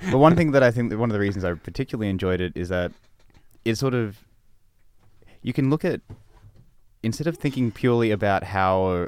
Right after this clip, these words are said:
organisms reproduce, you can think of it about how bits of D N A inside organisms reproduce and spread, 'cause I think that was one of the interesting things about this evolutionary genetics perspective, is that,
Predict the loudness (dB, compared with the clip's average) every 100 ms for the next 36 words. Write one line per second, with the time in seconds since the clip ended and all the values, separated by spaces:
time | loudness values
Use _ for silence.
0 | -2 -2 0 -2 -2 -4 -4 -8 -8 -6
1 | -8 -10 -10 -8 -6 -6 -4 -4 -2 -4
2 | -6 -4 -2 -2 -4 _ -8 -8 -6 -10
3 | -8 -6 -4 -4 -6 -6 -8 -8 -8 -6
4 | -6 -4 -4 -4 -6 -4 -6 -8 -14 -14
5 | -8 -6 -6 -6 -6 -8 -10 -4 -4 -4
6 | -6 -6 -4 -4 -4 -4 -6 -6 -8 -10
7 | -10 -10 -10 -10 -10 -4 -2 -2 -6 -6
8 | -4 -6 -8 -8 -8 -8 -10 -10 -8 -8
9 | -10 -10 -8 -10 -10 -12 -12 -12 -10 -8
10 | -8